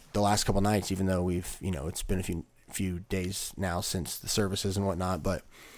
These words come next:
still says, you know, things about Granny seeing Jesus and whatnot. So it's fresh. Um,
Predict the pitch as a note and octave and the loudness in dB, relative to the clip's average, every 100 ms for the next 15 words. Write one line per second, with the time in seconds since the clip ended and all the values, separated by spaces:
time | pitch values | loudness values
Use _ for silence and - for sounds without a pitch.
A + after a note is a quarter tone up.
0 | - - - - - C3 A2 G#2+ - _ | -20 -20 -16 -4 6 10 10 6 -4 _
1 | _ _ - - A#2+ G2 - - G#2 F2 | _ _ -2 4 4 4 2 0 2 2
2 | - A2 G#2 G2 F2+ - G2 F#2+ F2+ F2 | 2 2 4 2 2 2 2 2 0 0
3 | - G#2 F#2+ F#2+ G#2 F#2+ F2+ - F#2+ F#2 | 0 2 2 4 2 2 0 0 2 2
4 | F#2+ F#2 D#2+ G#2 A#2+ - - - A2 F#2+ | 2 0 2 6 6 10 8 10 6 6
5 | - - - - - - - - - G#2 | 4 0 -2 -10 -16 -14 -16 -12 2 4
6 | G2+ F#2+ F2+ E2 D2 | 6 4 2 0 -4